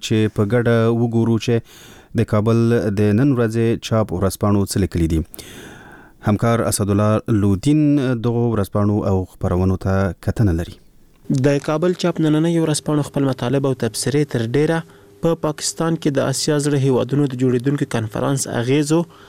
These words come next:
Speaker 2: او له دې کنفرانس څخه د افغانانو هیلو ته ځانګړي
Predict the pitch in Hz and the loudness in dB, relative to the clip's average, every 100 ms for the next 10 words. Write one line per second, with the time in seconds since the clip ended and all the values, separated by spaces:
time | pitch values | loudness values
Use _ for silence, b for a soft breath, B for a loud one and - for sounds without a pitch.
0 | B B 156 165 170 160 170 165 156 151 | B B 0 2 2 0 -2 -2 -4 -2
1 | 160 151 156 - 139 123 120 120 139 151 | -2 -2 -4 -4 -2 -2 -2 -2 0 0
2 | 151 135 147 113 110 107 110 113 | 0 0 0 0 -2 -2 0 -2